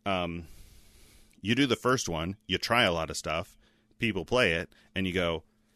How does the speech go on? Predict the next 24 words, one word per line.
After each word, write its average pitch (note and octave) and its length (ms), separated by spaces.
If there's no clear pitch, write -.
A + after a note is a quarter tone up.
"Oh, E2+ 240
this, - 480
this C#3+ 220
part G#2 260
of F2 80
it E2+ 120
is D#2+ 100
good, F2+ 420
but F2 140
this G2+ 220
part F#2 240
isn't." E2+ 200
It's G2+ 160
just - 160
like, A#2+ 360
you F#2 100
know, D2+ 200
technology, G#2 640
we E2+ 140
have E2+ 180
the F2+ 80
concept E2+ 440
of D#2 200
agile, - 500